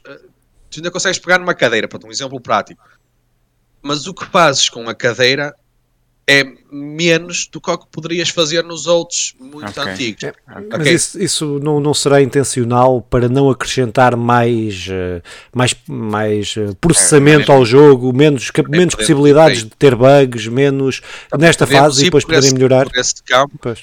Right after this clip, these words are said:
Speaker 1: e, e é aí que eu que-, e era aí mesmo que eu ia chegar, que é, se isto... Eu não tenho problema nenhum em reconhecer que este jogo é uma pedra sólida
Speaker 3: Uhum.
Speaker 1: para ser construído daqui para cima, e se assim for, parabéns, e têm aqui um comprador anual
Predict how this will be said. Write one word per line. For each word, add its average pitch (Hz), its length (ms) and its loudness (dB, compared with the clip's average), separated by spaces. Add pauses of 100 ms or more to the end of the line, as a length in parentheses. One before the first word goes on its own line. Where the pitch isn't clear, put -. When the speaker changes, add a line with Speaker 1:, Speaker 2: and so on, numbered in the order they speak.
(100)
Speaker 1:
e, 113 260 -20
e 117 180 -8
é 117 80 4
aí 131 120 2
que - 120 -18
eu 139 60 -12
que-, 123 140 -12
e 120 100 -4
era 117 140 0
aí 135 140 -2
mesmo 156 200 -20
que - 120 -20
eu 151 40 -14
ia 147 80 -14
chegar, 95 200 -14
que - 100 -20
é, 87 60 -16
se - 760 -8 (160)
isto... - 400 -10 (800)
Eu 123 160 -4
não 151 160 -8
tenho 190 200 -6
problema 143 380 -8
nenhum 120 420 -12
em 135 160 -10
reconhecer 139 600 -10
que 123 140 -12
este - 240 -4
jogo 123 440 -10
é 120 160 0
uma 107 220 -8
pedra 117 400 -2
sólida 151 580 -2 (380)
Speaker 3:
Uhum. 98 280 -16 (140)
Speaker 1:
para 143 180 0
ser 143 200 -4
construído 160 400 -6
daqui 170 240 -6
para 180 120 -8
cima, 175 300 -8
e 101 60 -10
se - 100 -12
assim 117 220 -14
for, 139 320 -10
parabéns, 135 580 -2
e 160 140 -14
têm 147 340 -8
aqui 151 240 -14
um 147 160 -16
comprador 143 540 -10
anual 139 520 -4